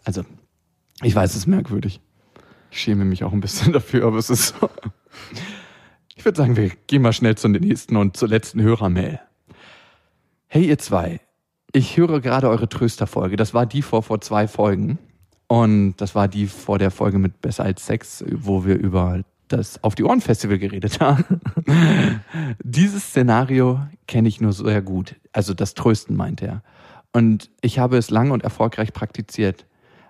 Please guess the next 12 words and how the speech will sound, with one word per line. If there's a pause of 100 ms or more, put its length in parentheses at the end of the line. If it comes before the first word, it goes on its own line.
Aber
es
gibt
noch
eine
andere
Variante,
die
man
eigentlich
keinem
wünscht,